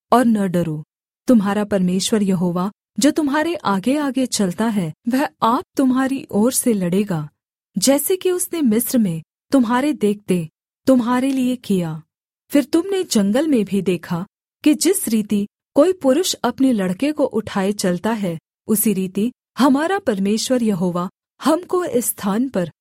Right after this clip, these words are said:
पहुँचने तक उस सारे मार्ग में, जिससे हम आए हैं, उठाए रहा। इस बात पर भी तुमने अपने उस परमेश्वर यहोवा पर विश्वास नहीं किया, जो तुम्हारे आगे-आगे इसलिए चलता रहा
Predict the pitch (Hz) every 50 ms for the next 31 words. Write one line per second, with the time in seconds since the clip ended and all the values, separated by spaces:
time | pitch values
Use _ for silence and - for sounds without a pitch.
0 | _ _ _ - 220 214 226 262 254 - - 349 359 349 - 220 170 - - _
1 | _ _ _ _ - - 285 294 - - - 269 262 294 359 381 392 339 226 190
2 | 185 214 269 302 - 226 208 185 170 160 _ _ _ _ _ - 226 240 311 320
3 | - - 381 370 311 339 339 - - - 190 185 190 214 247 220 196 175 165 160
4 | _ _ _ _ - - 233 - - 190 185 180 190 202 196 170 147 165 156 151
5 | - _ _ _ _ _ - - 226 214 - - 196 185 202 233 - - - 208
6 | 196 180 - 170 180 185 185 _ _ _ _ _ _ - - 330 339 359 359 381
7 | 392 359 - - 220 220 220 - 254 277 285 - - 311 359 - - - 247 208
8 | 196 202 196 226 220 - - 294 277 247 214 202 160 185 175 180 233 277 - -
9 | 185 165 - _ _ _ _ - 208 220 214 - - 202 190 196 208 208 - -
10 | 202 190 151 202 196 185 - 202 170 165 160 147 147 _ _ _ _ _ _ _
11 | - - 196 262 285 277 285 247 202 233 240 240 254 247 - - 190 190 180 220
12 | 247 - - 208 196 180 190 175 170 160 _ _ _ _ _ - 330 370 - -
13 | 349 359 359 349 - - 220 185 185 185 226 240 214 208 156 175 170 160